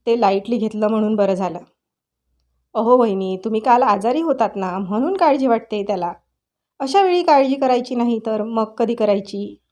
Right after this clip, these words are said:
मला सवय नाही अशी अधेमध्ये त्याच्याशी बोलायची, म्हणून मला सुचले नाही, मी उत्तर दिले. "आता कशी आहे तब्येत तुमची? काल फारच ताप होता तुम्हाला."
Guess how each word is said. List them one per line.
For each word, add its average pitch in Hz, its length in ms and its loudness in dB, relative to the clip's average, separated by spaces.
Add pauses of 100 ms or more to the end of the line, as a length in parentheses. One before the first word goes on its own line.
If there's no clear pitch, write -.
(1300)
मला 233 240 2
सवय 240 320 2
नाही 240 260 2
अशी 208 240 -2
अधेमध्ये 208 500 0
त्याच्याशी 190 400 -6
बोलायची, 196 560 -4
म्हणून 233 280 -4
मला 240 220 0
सुचले 220 380 -6
नाही, 180 240 -8 (600)
मी 302 180 0
उत्तर 254 360 -2
दिले. 175 340 -6 (1000)
"आता 285 160 0
कशी 370 260 -2
आहे 349 240 0
तब्येत 285 280 0 (100)
तुमची? 269 360 -4 (1300)
काल 294 200 4
फारच 269 360 2
ताप 294 180 4
होता 294 180 -2
तुम्हाला." 269 380 -2